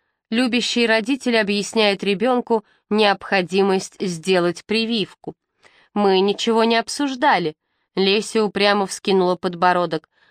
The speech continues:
«Вы поставили меня перед фактом. Я бы хотела знать, что вы собираетесь делать». Вряд ли название медицинских препаратов что-то вам скажут.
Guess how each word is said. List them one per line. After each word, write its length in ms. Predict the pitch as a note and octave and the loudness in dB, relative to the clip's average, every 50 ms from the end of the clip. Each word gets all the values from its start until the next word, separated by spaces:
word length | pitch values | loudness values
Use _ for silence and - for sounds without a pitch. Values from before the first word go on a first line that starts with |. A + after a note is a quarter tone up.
| _ - | _ -6
«Вы 280 | - G3 F#3 G3 G#3+ A#3+ | -6 -2 0 0 0 0
поставили 840 | - - C#4+ D4 C4+ - - - A#3 G#3 F#3+ F3 F#3+ G3+ G3+ A3 | 2 0 0 0 0 -4 -2 0 2 2 2 2 0 0 2 2
меня 380 | A#3 B3+ C4 B3+ A#3 G3 F3+ F3 | 0 2 2 2 2 2 0 0
перед 300 | - - G3 G#3 A#3+ - | 0 -2 -2 -2 -2 -6
фактом. 640 | - - - D#4+ C#4 A3 - - - E3+ D#3 E3 _ _ _ _ _ _ _ - | -6 -2 0 2 2 2 0 -2 -2 -2 -2 -2 _ _ _ _ _ _ _ -6
Я 340 | F#3+ F#3 D#3 G3 F#3+ F#3+ F#3 | -6 -2 0 2 2 4 4
бы 100 | F#3+ F#3+ | 2 -2
хотела 480 | - G#3+ G#3 F#3+ - G#3+ G3+ G3+ G#3+ | 0 0 -2 -2 0 0 0 2 0
знать, 480 | G#3+ G3 A3+ B3 B3 G#3+ E3+ - - _ _ _ _ _ | 0 0 0 2 2 2 0 -2 -8 _ _ _ _ _
что 420 | - - - - - A3+ A3+ A#3 B3 | -14 -12 -12 -4 0 2 2 2 2
вы 100 | C4+ D4 | 0 -4
собираетесь 840 | - - B3 G3+ F#3 F3+ E3+ E3 E3 E3+ E3+ - - F3+ F3 E3 D#3 | -4 -4 -2 0 2 2 2 2 2 0 -2 -2 -2 -2 -2 -2 -6
делать». 500 | D#3 E3+ F3+ E3+ D3+ C#3+ C#3 _ _ _ _ _ _ _ _ _ _ _ _ _ _ _ _ _ _ | -4 0 0 0 0 -2 -4 _ _ _ _ _ _ _ _ _ _ _ _ _ _ _ _ _ _
Вряд 360 | - A3 A#3+ C#4 C#4+ D#4 D4+ | -4 -2 0 2 2 2 2
ли 100 | C#4+ D4+ | 0 0
название 600 | D4+ C#4+ C#4 C4+ G#3 A3 A#3 A#3+ A#3 A#3 A#3 A3+ A3+ | 2 2 2 0 0 0 2 2 2 2 2 2 2
медицинских 760 | A3+ A3 F#3+ G#3 G3+ - - A3 A3 G#3 - - G#3 F#3+ - | 2 0 0 -2 -4 -2 -2 -2 -2 -2 -2 -6 -6 -6 -4
препаратов 680 | - G3+ G#3 F#3+ - F#3 F3+ F3 E3+ E3+ E3+ - F3 - | -2 -2 -2 0 2 2 2 2 2 0 -2 -4 -8 -8
что-то 320 | - - A#3 G#3+ - A#3 | -4 -4 -4 -2 0 2
вам 180 | A#3 A#3+ C4 B3+ | 2 2 0 0
скажут. 640 | - - - - A#3 G3 E3+ D3+ D#3 - _ _ | -4 -8 -2 0 0 0 0 -2 -6 -14 _ _